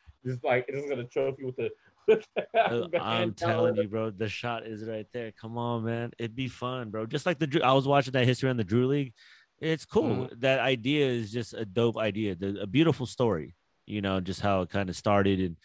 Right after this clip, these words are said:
Speaker 2: how it kinda progressed into, you know, what it has become. Uh, totally awesome story. I'm like, that's cool that
Speaker 1: Hmm.
Speaker 2: those things exist. What's
Speaker 1: N B A
Speaker 2: up?
Speaker 1: legend Kevin Garnett acquires Hoop It Up basketball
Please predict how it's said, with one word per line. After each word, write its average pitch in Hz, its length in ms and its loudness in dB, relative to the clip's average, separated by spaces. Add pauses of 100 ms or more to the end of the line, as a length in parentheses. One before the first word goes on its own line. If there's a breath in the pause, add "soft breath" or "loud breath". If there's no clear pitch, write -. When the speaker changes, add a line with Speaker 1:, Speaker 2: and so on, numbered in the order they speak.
(260 loud breath)
Speaker 2:
how 107 180 0
it 95 140 -2
kinda 101 240 -2
progressed 98 480 -2
into, 98 500 -4
you 98 100 -6
know, 92 120 -2
what 92 140 0
it 87 120 0
has 87 100 -8
become. 113 520 -4 (340)
Uh, - 240 0
totally 180 340 0
awesome 151 300 0
story. 135 280 -2
I'm 107 140 -6
like, 95 240 -2 (800 soft breath)
that's 123 140 -2
cool 139 180 2
that 120 60 4
Speaker 1:
Hmm. 107 60 0
Speaker 2:
those 110 140 0
things 95 220 -4
exist. 76 340 -10 (760)
What's 135 160 -8
Speaker 1:
N - 80 0
B 165 100 2
A 156 60 2
Speaker 2:
up? 139 80 -2
Speaker 1:
legend 143 340 -2
Kevin 143 160 -10
Garnett 131 480 -2
acquires 117 400 -2
Hoop 123 200 -6
It 120 60 -4
Up 113 220 0
basketball 104 420 -8